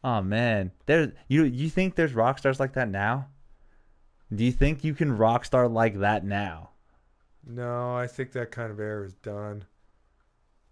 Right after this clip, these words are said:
Speaker 2: I, I think it's kinda done. I don't know anybody who would
Speaker 1: And if you do, okay, think of it this way, 'cause there's,
Speaker 2: No,
Speaker 1: but
Speaker 2: it's kind of all become homogenized and, like, kitschy. You know, everything's just like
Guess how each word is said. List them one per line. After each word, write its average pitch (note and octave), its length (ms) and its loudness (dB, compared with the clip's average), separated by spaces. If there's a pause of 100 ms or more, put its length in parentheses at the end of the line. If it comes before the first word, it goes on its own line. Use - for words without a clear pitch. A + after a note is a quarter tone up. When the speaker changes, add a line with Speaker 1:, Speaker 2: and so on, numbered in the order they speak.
(100)
Speaker 2:
I, B2+ 240 -4 (120)
I B2+ 40 -6
think A#2 220 -8
it's A2 140 -10
kinda A2 280 -8
done. A2 400 -6
I A2+ 100 -10
don't B2+ 220 -8
know A#2+ 220 -8
anybody A2 440 -8
who A2+ 180 -8
would G#2+ 180 -10 (1800)
Speaker 1:
And C3 100 4
if D#3+ 160 0
you D#3 80 2
do, C3+ 260 4
okay, C#3+ 220 4
think C#3 200 0
of C3 80 0
it B2 100 0
this B2 200 0
way, F#2+ 160 0
'cause G2+ 200 -4
there's, A2 320 2
Speaker 2:
No, C3+ 100 -10
Speaker 1:
but G3 240 2
Speaker 2:
it's C#3 140 -6
kind F#3+ 220 -4
of F#3 100 -10
all F#3+ 160 -6
become E3 400 -10
homogenized B2+ 880 -8
and, A2+ 100 -14
like, G#2 220 -12
kitschy. G#2+ 540 -12 (880)
You B2 160 -12
know, B2 380 -8
everything's B2 500 -10
just A#2 240 -16
like G#2+ 380 -10